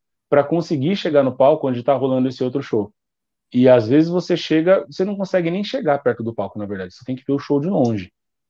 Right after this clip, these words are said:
Então, tivemos aí algumas situações que todo mundo acabou sendo beneficiado. Tivemos o show da Pink, por exemplo, no Rock in Rio. Quem não tava de perto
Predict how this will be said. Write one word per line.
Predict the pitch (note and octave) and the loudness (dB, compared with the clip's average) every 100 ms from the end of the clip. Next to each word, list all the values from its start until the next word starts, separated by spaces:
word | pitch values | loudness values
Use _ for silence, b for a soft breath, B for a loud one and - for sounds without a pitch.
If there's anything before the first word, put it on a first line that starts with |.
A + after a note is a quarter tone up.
| - | -10
Então, | A2 G#2 A2+ A#2+ D3+ E3+ _ _ _ _ _ - | -8 -2 2 2 0 -4 _ _ _ _ _ -2
tivemos | F3 D3 E3+ C3+ | 2 4 4 4
aí | A#2+ | 4
algumas | A#2 A2 A2+ | 4 0 -8
situações | - G#2 - A2 | -6 -6 -4 -8
que | - G#2 - _ _ _ | -4 -6 -6 _ _ _
todo | D3 C#3+ | 2 4
mundo | B2+ C3+ | 4 4
acabou | B2+ A#2 A2 | 2 2 2
sendo | A#2 B2+ A2 | 0 -2 -4
beneficiado. | G#2 A2 G#2+ - C3 C#3 | -4 -6 -6 2 2 2
Tivemos | G2+ F#3 A3+ D#3+ A2 | -2 -2 2 2 0
o | G2 | -6
show | - A#2+ | -4 -2
da | C3 | -2
Pink, | - C#3+ D3 | 0 -4 -2
por | B2 | -4
exemplo, | A2 A2 A2 | -2 -4 -6
no | G#2+ | -4
Rock | G#2+ - | -6 -6
in | G#2+ | -2
Rio. | A#2 F3+ - _ _ _ | 2 2 2 _ _ _
Quem | - F#3 | 0 2
não | G#3 | 2
tava | F#3 C#3+ B2 | 4 4 4
de | A2 | 0
perto | - D3 F#3+ - | 4 4 4 -2